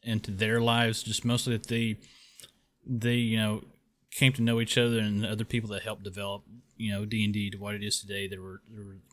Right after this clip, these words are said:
you know, smaller groups, um, almost like little social clubs, uh, scattered about, and they were,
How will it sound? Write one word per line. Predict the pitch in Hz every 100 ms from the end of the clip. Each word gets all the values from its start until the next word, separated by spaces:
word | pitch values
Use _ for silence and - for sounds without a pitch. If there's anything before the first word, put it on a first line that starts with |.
| -
you |
know, | 107
smaller | - 123 107 98
groups, | 95 107 - - - _ _ _ _ _ _
um, | 104 98 95 92 -
almost | - 104 -
like | 104 92 - -
little | 120 110
social | - 110 -
clubs, | 107 113 107 101 - - - 113
uh, | 107
scattered | 104 - 107 104
about, | 101 101 101 95
and | 92 101
they | 98
were, | 98 101 95 95